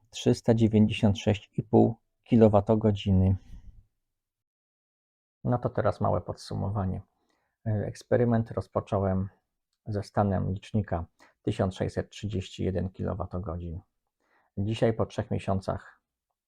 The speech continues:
grzania stan podlicznika to dwa tysiące trzysta dziewięćdziesiąt sześć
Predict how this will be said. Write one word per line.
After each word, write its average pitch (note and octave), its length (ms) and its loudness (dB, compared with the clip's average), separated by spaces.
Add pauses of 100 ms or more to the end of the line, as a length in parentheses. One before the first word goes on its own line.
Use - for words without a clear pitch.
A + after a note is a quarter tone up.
(220)
grzania G#2 640 -2 (560)
stan B2+ 340 2
podlicznika G#2+ 600 0
to F#2+ 320 0
dwa G2+ 280 2
tysiące G2+ 480 -4
trzysta - 400 -6
dziewięćdziesiąt F#2+ 640 -2
sześć - 420 -12